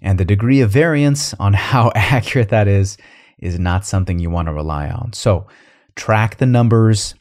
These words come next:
and pay attention to the month over month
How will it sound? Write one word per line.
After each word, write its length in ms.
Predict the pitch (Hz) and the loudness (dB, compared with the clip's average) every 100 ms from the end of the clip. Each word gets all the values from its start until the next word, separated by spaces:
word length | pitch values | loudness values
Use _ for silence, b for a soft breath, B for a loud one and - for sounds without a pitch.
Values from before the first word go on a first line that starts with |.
| _ - | _ -8
and 220 | 95 - | -8 -8
pay 260 | - 104 101 | -4 0 0
attention 680 | 101 - 101 98 98 92 - b - | 0 0 0 0 0 0 -4 b -6
to 100 | 95 | -2
the 100 | 87 | 0
month 260 | 90 87 | 0 0
over 200 | 90 87 | -2 -2
month 380 | 85 85 82 | -4 -4 -6